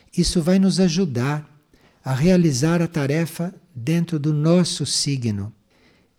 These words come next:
Hoje, nós nunca estamos muito fechados em um signo.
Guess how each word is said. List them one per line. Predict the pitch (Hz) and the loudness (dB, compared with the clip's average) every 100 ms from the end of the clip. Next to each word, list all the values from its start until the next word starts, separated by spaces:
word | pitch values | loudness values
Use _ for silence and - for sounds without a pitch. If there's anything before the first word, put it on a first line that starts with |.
| _ - | _ 0
Hoje, | 175 185 123 101 95 - _ _ - | 4 4 2 -4 -6 -12 _ _ -8
nós | 139 143 | -4 0
nunca | 170 208 185 | 2 2 0
estamos | 165 - 156 156 151 139 127 117 110 - - _ _ - | -4 -4 -4 -2 -2 -2 -2 -4 -8 -14 -18 _ _ -10
muito | 127 139 156 147 151 139 131 123 110 107 - _ _ _ | -4 -2 -2 -2 -4 -2 0 -2 -4 -8 -12 _ _ _
fechados | - - 139 - - 151 147 127 113 | -8 -4 -2 -2 -4 -2 -2 -4 -4
em | 120 117 | -4 -4
um | 110 | -4
signo. | - - 107 104 92 92 | -4 -4 -4 -4 -6 -8